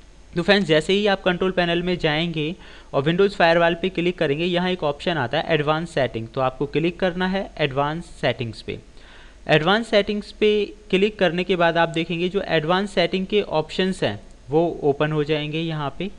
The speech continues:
आप देख सकते हैं ओपन है, और यहाँ पे दो तरह के ऑप्शंस आ रहे हैं, इनबाउंड रूल्स और आउटबाउंड रूल्स। तो इनबाउंड रूल्स पे जब भी आप क्लिक करेंगे, तो यहाँ देख सकते हैं ये आपको बताएगा कौन सी सर्विसेज हैं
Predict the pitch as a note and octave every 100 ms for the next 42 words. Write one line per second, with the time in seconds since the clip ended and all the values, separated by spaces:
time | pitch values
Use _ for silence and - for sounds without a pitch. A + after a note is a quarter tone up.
0 | - C3+ C3+ C#3+ E3 D#3 F3 C#3+ D3+ E3+
1 | D#3+ G3 - - - - - D3 D#3+ E3
2 | - E3+ E3 E3 F#3+ A#3 G#3+ F3+ F#3+ G3
3 | F#3+ F3 E3 D3 D3+ C3+ B2+ A2+ G2+ G#2
4 | - - D#3 D#3+ E3+ F#3+ G3 G3 G#3+ A#3
5 | - D3+ E3 - - D3 C3+ B2 A2+ A2
6 | A2 F#2+ A2 - - - - - G#3+ A3
7 | G#3 - F3 E3+ F#3 G#3+ G3 G#3+ G#3 A3+
8 | F3+ E3+ D#3+ G#3 G3+ - F3+ G3+ - F3+
9 | E3 F3 G3 F#3+ F#3 E3+ F3 - F#3+ -
10 | F#3+ F#3+ G#3 D#3+ F#3+ F#3 E3+ - E3+ C#3+
11 | D3 E3 D#3 C#3+ D#3 - - - - F3
12 | F3+ G3 - A3 G#3+ - - E3+ D#3+ F#3
13 | F#3+ G#3+ F3+ E3 D#3 G3